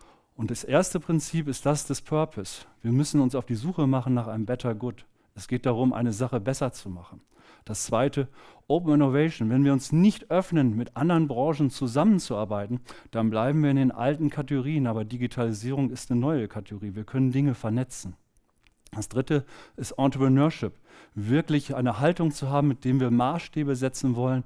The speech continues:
und wirklich was Besonderes auf die Beine stellen wollen und nicht irgendwie nur etwas kopieren, was andere auch schon gehabt haben. Und das vierte natürlich mit agilen Methoden in der Lage zu sein, mit Kundeninteraktion sehr schnell zu lernen. Und das fünfte,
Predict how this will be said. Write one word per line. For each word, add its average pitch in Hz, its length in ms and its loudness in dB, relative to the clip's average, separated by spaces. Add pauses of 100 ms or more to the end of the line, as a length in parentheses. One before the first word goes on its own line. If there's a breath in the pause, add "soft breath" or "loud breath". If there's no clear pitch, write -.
(340 loud breath)
und 123 240 2
wirklich 139 360 0
was 127 160 -2
Besonderes 127 560 0
auf 95 160 -14
die 110 100 -12
Beine 95 320 -12
stellen 110 320 -6
wollen 120 180 2
und 135 100 6
nicht 151 200 -2
irgendwie 147 380 0
nur 139 180 2
etwas - 320 -6
kopieren, 147 440 0
was 131 140 -4
andere 131 280 0
auch 123 160 0
schon 113 240 -8
gehabt 90 340 -12
haben. 82 220 -18 (640 loud breath)
Und 123 140 0
das 123 160 0
vierte 147 260 2
natürlich 143 460 2
mit 127 160 0
agilen 135 480 2
Methoden 139 520 0 (360 loud breath)
in 123 60 4
der 120 100 2
Lage 120 300 0
zu 151 140 -4
sein, 139 260 4
mit 113 120 0
Kundeninteraktion 151 1120 0
sehr 147 220 0
schnell 147 300 0
zu - 180 -4
lernen. 131 460 2 (1160 soft breath)
Und - 80 -8
das 107 140 -6
fünfte, 175 580 0